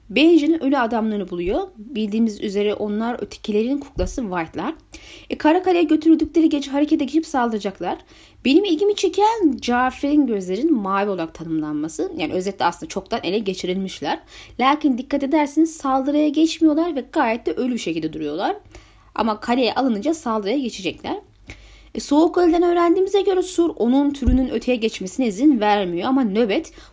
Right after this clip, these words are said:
bu ikisini içeri sokabildi. Şimdi bununla ilgili bir iki gün kuram var. İlki Gece Kraliçesi hikayesinde de gördüğümüz gibi ya kara kardeşlikten birilerinin onları içeri sokması lazım ki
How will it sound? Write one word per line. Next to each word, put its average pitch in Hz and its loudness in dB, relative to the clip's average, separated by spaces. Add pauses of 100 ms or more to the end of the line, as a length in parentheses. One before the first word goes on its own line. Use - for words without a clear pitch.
bu 370 4
ikisini 254 -2
içeri 240 0
sokabildi. 233 -2 (420)
Şimdi 311 4
bununla 370 4
ilgili 370 4
bir 349 2
iki 302 -2
gün 294 4
kuram 294 4
var. 254 -2
İlki 339 2
Gece 262 2
Kraliçesi 349 0
hikayesinde 277 2
de - -2
gördüğümüz 226 2
gibi 269 -4 (260)
ya 285 2
kara 269 0
kardeşlikten 208 -2
birilerinin 180 -2 (260)
onları 196 -2
içeri 262 -4
sokması - -8
lazım 185 2
ki 339 2